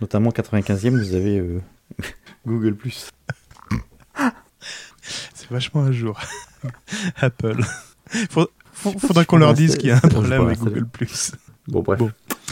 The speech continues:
Speaker 2: Allez, j'ai encore deux autres,
Speaker 1: Ouais.
Speaker 2: euh, deux autres news. Je sais que t'en as plus. Euh, donc, si tu veux
Speaker 1: Non.
Speaker 2: réagir, y a, y a pas de souci. J'ai,
Speaker 1: Euh.
Speaker 2: <laughs> j'ai une faille qui, qui touche des
Speaker 1: Ah.
Speaker 2: milliers d'appareils.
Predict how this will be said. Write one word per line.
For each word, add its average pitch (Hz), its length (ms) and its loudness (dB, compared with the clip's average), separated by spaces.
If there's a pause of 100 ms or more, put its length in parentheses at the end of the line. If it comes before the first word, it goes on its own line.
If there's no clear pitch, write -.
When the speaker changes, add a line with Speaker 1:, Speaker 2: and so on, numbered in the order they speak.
(200)
Speaker 2:
Allez, 127 200 8
j'ai 120 160 6
encore 135 300 6
deux 151 220 4
autres, 165 300 2
Speaker 1:
Ouais. 139 120 4
Speaker 2:
euh, 131 160 2
deux 135 220 -6
autres 131 240 -2
news. 113 320 0 (200)
Je 98 120 -4
sais 120 140 -8
que 113 60 -16
t'en 87 140 -8
as - 60 -8
plus. 135 280 -4 (580)
Euh, 95 460 -4
donc, 104 160 -2
si 113 100 -4
tu 107 120 -6
veux 107 140 -2
Speaker 1:
Non. 98 180 2
Speaker 2:
réagir, 110 200 -2
y 98 100 -10
a, 87 140 -10
y 90 80 -12
a 90 40 -12
pas - 120 -12
de - 60 -18
souci. 143 680 -6
J'ai, 131 560 -2 (380)
Speaker 1:
Euh. 202 220 12 (680)
Speaker 2:
<laughs> 175 800 -4
j'ai 147 300 6
une 127 140 6
faille 160 340 0
qui, 113 200 -6 (240)
qui 123 160 -6
touche 160 320 4
des 254 60 8
Speaker 1:
Ah. 330 140 8
Speaker 2:
milliers 151 380 4
d'appareils. 110 840 -2